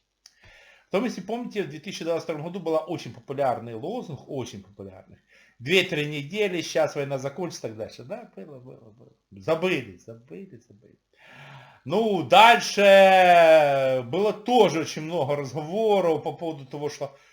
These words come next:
вот сейчас мы с кумом как по чарочке выпьем,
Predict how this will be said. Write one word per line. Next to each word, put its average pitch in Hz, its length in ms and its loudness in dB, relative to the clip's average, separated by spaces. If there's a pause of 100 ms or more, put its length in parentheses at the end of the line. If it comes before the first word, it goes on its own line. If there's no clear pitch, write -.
(280)
вот 180 280 0
сейчас - 1400 4
мы 226 260 4
с - 240 -14
кумом 262 380 10
как 226 300 4
по 233 140 0
чарочке 226 600 2
выпьем, 302 640 6